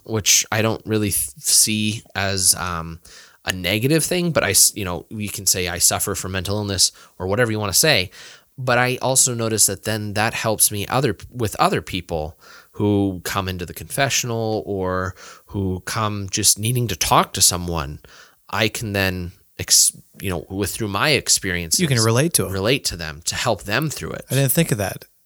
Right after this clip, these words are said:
Speaker 2: And,
Speaker 1: Yeah.
Speaker 2: and to think that we look at our priests who have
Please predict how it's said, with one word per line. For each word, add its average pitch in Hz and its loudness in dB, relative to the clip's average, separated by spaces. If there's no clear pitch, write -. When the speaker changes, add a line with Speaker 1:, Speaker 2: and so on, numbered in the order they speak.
Speaker 2:
And, 139 6
Speaker 1:
Yeah. 135 4
Speaker 2:
and 151 6
to 139 6
think 180 2
that 123 4
we 127 4
look 131 6
at 131 8
our 123 8
priests 131 4
who 113 6
have 120 4